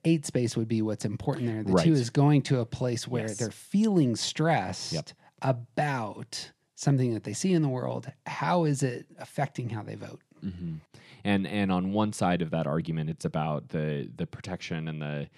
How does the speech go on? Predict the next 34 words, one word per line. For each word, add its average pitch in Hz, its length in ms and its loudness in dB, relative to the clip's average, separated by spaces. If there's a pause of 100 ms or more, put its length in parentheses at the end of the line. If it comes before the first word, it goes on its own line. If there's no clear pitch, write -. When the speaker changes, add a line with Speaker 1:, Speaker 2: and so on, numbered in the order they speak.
(460)
Speaker 2:
the 78 340 -4
upholding 87 560 -2
and 80 140 -6
the 80 40 -10
support 85 540 -4
of 78 560 -6 (420)
the, 82 380 0
the - 120 -4
people 85 340 -2
making 80 320 -6
the 82 80 -4
decision. 101 580 -2
And 78 560 -6
on 82 140 -8
the 82 120 -4
other 82 160 -4
side 80 220 -4
of 78 60 -8
the, 76 180 -4 (140)
that 73 260 -6
argument, 76 460 -6
it's, - 420 -10
it's - 220 -10
the, - 120 -14 (340)
the 80 280 -4
protection 90 540 -8
and 73 180 -10
support 69 480 -8
of 71 480 -12 (460)
unborn 73 500 -8 (160)
children. - 260 -8 (500)
Speaker 1:
Yep. 151 120 2 (140)
Speaker 2:
Yeah. - 1200 -18
Speaker 1:
Uh, 143 240 0